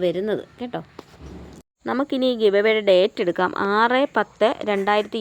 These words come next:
ഇരുപത്തഞ്ച് മുതൽ ഇരുപത്തിരണ്ട് പതിനൊന്ന് രണ്ടായിരത്തി ഇരുപത്തഞ്ച് വരെ. അപ്പോൾ നമ്മൾ വിജയിയെ തിരഞ്ഞെടുക്കുന്ന ഡേറ്റ് എന്ന് പറയുന്നത് ഇരുപത്തിമൂന്ന് പതിനൊന്ന് രണ്ടായിരത്തി ഇരുപത്തഞ്ചിൽ നമുക്ക്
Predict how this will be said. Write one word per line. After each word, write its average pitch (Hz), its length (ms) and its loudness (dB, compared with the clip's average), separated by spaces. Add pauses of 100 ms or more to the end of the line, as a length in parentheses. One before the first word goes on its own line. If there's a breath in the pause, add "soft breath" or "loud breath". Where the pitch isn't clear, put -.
ഇരുപത്തഞ്ച് 220 640 -2
മുതൽ 170 220 2 (840 loud breath)
ഇരുപത്തിരണ്ട് 285 480 2 (100)
പതിനൊന്ന് 208 360 0 (100)
രണ്ടായിരത്തി 196 520 -2
ഇരുപത്തഞ്ച് 196 580 -2
വരെ. - 160 -4 (520 loud breath)
അപ്പോൾ 226 180 -2
നമ്മൾ 247 140 0 (100)
വിജയിയെ 247 460 4
തിരഞ്ഞെടുക്കുന്ന 208 640 0 (200)
ഡേറ്റ് 180 300 2
എന്ന് 196 160 0
പറയുന്നത് 160 460 0 (160)
ഇരുപത്തിമൂന്ന് 214 680 -2 (140)
പതിനൊന്ന് 190 480 0 (420 loud breath)
രണ്ടായിരത്തി 196 540 0
ഇരുപത്തഞ്ചിൽ 202 460 -6 (120)
നമുക്ക് 170 320 0